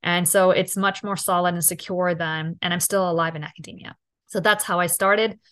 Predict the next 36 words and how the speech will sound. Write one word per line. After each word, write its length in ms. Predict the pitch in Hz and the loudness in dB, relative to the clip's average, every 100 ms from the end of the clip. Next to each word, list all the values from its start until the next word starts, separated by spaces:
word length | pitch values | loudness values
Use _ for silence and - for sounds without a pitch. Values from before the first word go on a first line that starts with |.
| _ | _
And 140 | - 175 | -4 -2
I, 160 | 170 | -2
indeed, 540 | 180 180 175 202 196 - | -4 -4 -2 -2 -2 -4
Colonel 280 | - 196 185 | -6 -4 -2
Arney 260 | 170 170 | -4 -6
gave 280 | 165 170 175 | -6 -6 -6
me 280 | 180 170 170 | -8 -6 -6
the 100 | 165 | -6
position 540 | 156 170 170 - 165 | -6 -6 -6 -4 -6
to 180 | 156 165 | -6 -6
West 280 | 160 165 - | -6 -4 -6
Point. 260 | 196 190 - | -6 -8 -6
I, 240 | 156 160 - 170 | -6 -6 -6 -4
it 80 | |
was 120 | 175 165 | -2 -2
a 280 | 170 160 - | -2 -4 -6
N 140 | 180 175 | -6 -4
R 80 | 175 | -4
C 180 | 165 | -8
fo-, 280 | 160 - - | -8 -6 -6
uh, 160 | 156 151 | -6 -8
fellowship 500 | 151 180 190 208 208 - _ - - | -4 -2 -2 -4 -6 -10 _ -20 -10
to 100 | 180 | -8
work 240 | 160 165 | -6 -6
with 140 | 175 170 | -6 -6
the 120 | - | -6
Army 220 | 165 160 | -6 -6
Research 380 | 156 160 170 - | -6 -6 -8 -6
Labs. 380 | 170 160 160 - _ - _ _ _ | -4 -2 -2 -4 _ -20 _ _ _
And 280 | 170 165 160 | -4 -2 0
I 120 | 156 | 0
worked 260 | 165 185 185 | 2 0 0
there 320 | 175 165 170 | 0 0 0
for 160 | 165 175 | -2 -6
two 280 | - 311 302 | -6 -4 -2
years. 520 | 190 160 156 160 | 2 2 0 -2